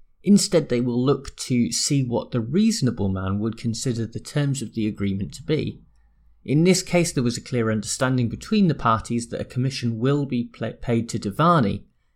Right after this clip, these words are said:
and it is fair to assume that this will take place upon completion of the purchase. With that in mind, there is actually no need to try and imply a term into the agreement,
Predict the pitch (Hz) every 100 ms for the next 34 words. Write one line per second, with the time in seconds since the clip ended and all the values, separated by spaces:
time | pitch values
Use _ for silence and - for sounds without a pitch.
0 | - 135 143 139 - 143 - 185 190 190
1 | 156 - 139 123 - - 120 113 - 110
2 | - 104 - - 185 131 - - - 117
3 | 113 113 117 117 208 190 - 107 104 101
4 | - - 175 160 - - - - _ _
5 | _ _ _ _ _ 160 - - 170 147
6 | 156 151 147 147 170 - 151 143 139 147
7 | 143 156 156 - - 123 120 113 - _
8 | 131 123 120 127 147 151 120 - 110 107
9 | 107 104 - 110 104 151 180 143 101 104